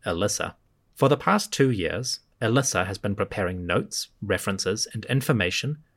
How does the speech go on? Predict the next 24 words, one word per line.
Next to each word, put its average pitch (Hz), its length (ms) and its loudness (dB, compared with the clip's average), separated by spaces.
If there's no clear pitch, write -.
about 117 340 2
topics 123 400 2
that - 160 -2
are 98 60 -4
coming 123 340 2
up 87 240 -4
on 85 140 -6
the 80 80 -8
show. 87 380 -2
We 131 100 4
started 165 400 4
our 98 180 8
research 82 600 -2
with 104 140 -4
the - 200 -2
high 123 120 8
officials - 680 -2
of 85 240 -4
Horemheb, - 480 0
and 87 140 -4
in 104 100 2
particular, 151 540 2
his 147 260 2
servant 117 460 2